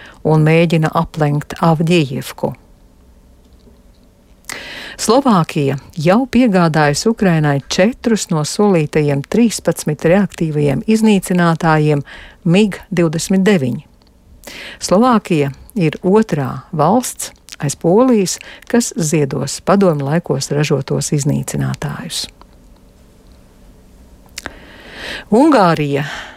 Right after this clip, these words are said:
neapcietinātu Krievijas prezidentu Vladimiru Putinu, ja viņš atrastos tās teritorijā. To paziņoja Ungārijas valdības ministrs. Ungārijā nav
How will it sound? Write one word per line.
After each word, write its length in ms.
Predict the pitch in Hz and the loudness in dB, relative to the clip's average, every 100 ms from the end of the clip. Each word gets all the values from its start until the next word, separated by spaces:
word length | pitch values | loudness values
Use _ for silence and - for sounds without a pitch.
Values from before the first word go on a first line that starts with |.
| - - _ - | -20 -20 _ 0
neapcietinātu 1080 | 214 262 226 - - 151 - 151 139 143 - | 4 4 2 -2 -2 -2 -2 -4 -4 -6 -4
Krievijas 540 | 185 170 139 139 - | -2 0 0 -4 -8
prezidentu 720 | - 175 196 147 147 139 151 | -2 0 0 0 -2 -2 -2
Vladimiru 460 | 156 170 147 143 147 | 0 2 0 -4 -4
Putinu, 600 | - 240 - 262 220 190 - - - | 0 0 2 2 2 0 -6 -20 -4
ja 180 | 165 156 | 0 2
viņš 320 | 175 254 - | 2 2 2
atrastos 560 | 170 196 180 - 160 156 | -2 -2 -4 -2 -4 -2
tās 280 | 170 170 - | 0 0 0
teritorijā. 760 | 214 147 - 123 131 131 135 139 _ _ _ - - - - - | 0 0 -2 -4 -2 -4 -6 -12 _ _ _ -20 -18 -16 -18 -4
To 140 | 226 214 | 0 2
paziņoja 580 | 202 180 165 156 151 - | 2 2 2 2 2 2
Ungārijas 640 | 190 202 165 147 147 151 | 2 2 2 2 0 0
valdības 500 | 170 139 147 135 - | 0 0 -2 -4 -2
ministrs. 640 | 180 139 139 - - - - - - _ _ _ _ - - - - - - - | 0 0 -2 -8 -8 -8 -10 -14 -20 _ _ _ _ -20 -20 -20 -18 -18 -12 0
Ungārijā 640 | 254 240 220 196 180 175 165 | 2 4 4 2 2 0 0
nav 300 | 160 254 | 2 2